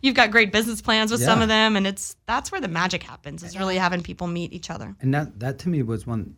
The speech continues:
Speaker 2: one of the incredible things about you, but also actually Long Beach as a whole. I feel that the, the council district as a whole, the council members as a whole, were very receptive to small business and small business <clears throat> ideas,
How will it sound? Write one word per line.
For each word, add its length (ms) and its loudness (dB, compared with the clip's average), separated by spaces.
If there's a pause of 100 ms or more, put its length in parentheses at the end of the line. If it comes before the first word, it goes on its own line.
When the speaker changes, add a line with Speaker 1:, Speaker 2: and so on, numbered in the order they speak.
Speaker 2:
one 180 4
of 40 4
the 40 4
incredible 560 -2
things 420 -6
about 260 -6
you, 160 4
but 160 0
also 300 -2
actually 300 -2
Long 280 -4
Beach 220 -4
as 140 -10
a 80 -8
whole. 400 -6 (100)
I 80 -10 (320)
feel 240 2
that 340 -10
the, 380 -6 (600)
the 380 -6
council 720 -6 (140)
district 480 -2
as 140 -2
a 80 -2
whole, 420 -2 (220)
the 80 -6
council 340 -4
members 340 -6
as 140 -10
a 80 -6
whole, 240 0
were 140 -4
very 320 0
receptive 760 -6
to 200 -4
small 300 -4
business 560 -4
and 140 -6
small 240 -4
business 400 -6
<clears throat> 140 -4
ideas, 480 -4